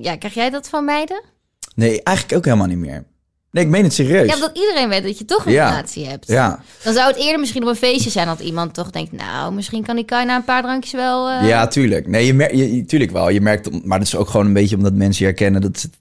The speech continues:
Speaker 2: op de een of andere manier toch altijd wel interessant vinden om een praatje met je aan te knopen. Maar ik had wel, to-, toen ik vrijgezel was, dan, dat was, eh,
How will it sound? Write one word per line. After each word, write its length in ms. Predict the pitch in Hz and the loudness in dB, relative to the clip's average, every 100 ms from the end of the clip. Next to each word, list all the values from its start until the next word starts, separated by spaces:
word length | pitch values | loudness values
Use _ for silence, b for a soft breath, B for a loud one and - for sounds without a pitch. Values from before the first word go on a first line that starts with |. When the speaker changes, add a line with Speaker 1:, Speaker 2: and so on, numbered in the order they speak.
| _ | _
Speaker 2:
op 100 | - | -6
de 60 | - | 2
een 60 | 104 | 4
of 60 | |
andere 100 | 104 | 6
manier 160 | 101 104 | 6 4
toch 120 | - | 2
altijd 200 | 92 98 | 0 2
wel 80 | 95 | 2
interessant 400 | 92 - 101 95 | 2 0 0 0
vinden 200 | 101 85 | 0 0
om 160 | 67 90 - | 0 -2 -4
een 100 | - | -2
praatje 340 | 104 117 98 | 0 0 0
met 140 | 95 | -2
je 160 | - 67 | -4 -8
aan 180 | 87 101 | -6 -6
te 80 | - | -6
knopen. 440 | 98 87 - 135 b b b b b b | -6 -6 -8 -12 b b b b b b
Maar 160 | - 101 | -2 0
ik 80 | 117 | 0
had 120 | 95 | 2
wel, 300 | 101 104 95 | 4 4 2
to-, 160 | 117 | 0
toen 140 | 98 117 | 2 2
ik 80 | 107 | 2
vrijgezel 440 | 107 101 98 120 | 2 2 4 4
was, 200 | 113 95 | 4 4
dan, 320 | 98 92 90 92 80 | 2 2 0 -2 -4
dat 220 | 101 98 | -2 0
was, 240 | 92 87 | 0 -4
eh, 120 | 64 | -6